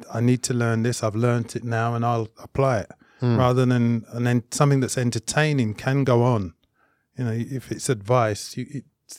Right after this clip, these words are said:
Speaker 1: it needs to be bam, bam, bam, bam, and out there. While a story, "Hmm, yeah, that's interesting. Oh, I'm enjoying this," you
Speaker 2: But
Speaker 1: know.
Speaker 2: then you listen,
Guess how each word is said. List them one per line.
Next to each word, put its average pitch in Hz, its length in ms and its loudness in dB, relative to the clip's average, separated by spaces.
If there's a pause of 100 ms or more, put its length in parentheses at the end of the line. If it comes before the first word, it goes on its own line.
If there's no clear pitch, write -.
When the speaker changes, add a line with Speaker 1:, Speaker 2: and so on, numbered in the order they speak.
Speaker 1:
it 139 80 -6
needs 131 360 0
to 135 100 -6
be 110 400 -2 (360)
bam, 107 220 2
bam, 104 240 4
bam, 104 240 -2
bam, 104 300 0
and 98 180 -8 (180)
out 113 200 0
there. 101 240 -6 (420)
While 110 220 0
a 104 40 -4
story, 107 640 -2 (340)
"Hmm, 67 320 -8
yeah, - 220 -8
that's - 300 -10
interesting. 120 640 -8
Oh, 131 160 -8
I'm 110 120 -8
enjoying 110 420 -6
this," 107 260 -10
you - 80 -8
Speaker 2:
But 156 60 6
Speaker 1:
know. 147 60 0
Speaker 2:
then 147 120 0
you 143 100 0
listen, 123 440 -2